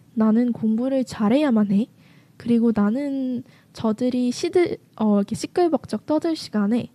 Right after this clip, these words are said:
나의 내실을 다지겠어."라는 알 수 없는 잘난 척과 자신감으로 똘똘 뭉쳐있던 시절이 제 중학교 때 시절이었어요.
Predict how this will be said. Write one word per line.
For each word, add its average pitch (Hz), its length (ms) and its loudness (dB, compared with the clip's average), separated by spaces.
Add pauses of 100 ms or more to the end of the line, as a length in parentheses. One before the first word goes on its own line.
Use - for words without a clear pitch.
(840)
나의 220 420 2
내실을 247 460 4
다지겠어."라는 - 1500 -2
알 214 180 0
수 - 260 -6
없는 247 840 0 (960)
잘난 247 380 2
척과 208 380 -2
자신감으로 208 840 0
똘똘 277 720 -2
뭉쳐있던 226 720 -4
시절이 226 580 -2 (560)
제 220 380 -2
중학교 262 440 -4
때 202 140 -6
시절이었어요. 208 640 -6